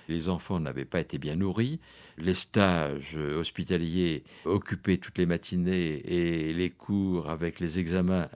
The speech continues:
et occupaient bien les après-midi. Euh, j'ai été reçu, euh, tout à fait normalement aux épreuves de juin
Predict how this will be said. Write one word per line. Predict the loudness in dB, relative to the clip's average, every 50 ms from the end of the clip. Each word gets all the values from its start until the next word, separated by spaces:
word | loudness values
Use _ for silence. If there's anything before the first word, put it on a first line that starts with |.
| -12 -8
et | -4 -4 -2 -2 -2 -4
occupaient | -4 -6 -6 -8 -4 0 0 0
bien | 2 4 4 6 6
les | 6 4 2
après-midi. | -2 -2 -4 -4 -4 -4 -2 2 2 2 2 2 -4 -12 -20 -20 -20 -20 -20 -20 -20 -16 -10 -6
Euh, | -4 -2
j'ai | -2 2 4 4 4
été | 4 2 0 -4
reçu, | -2 -2 -4 -6 -6 -4 -4 -4 -4 -4 -8 -14 -20 -14 -8 -8
euh, | -8
tout | -8 -6 -8 -6 -2
à | -2 -2
fait | -2 -2 -2 -2 -2 -2 -2 -2 -2
normalement | -2 -2 0 0 0 0 0 0 -2 -2 -2 -2 -4 -6
aux | -8
épreuves | -10 -12 -12 -6 -6 -6 -6
de | -6 -10 -10
juin | -8 -2 2 4 4 4 2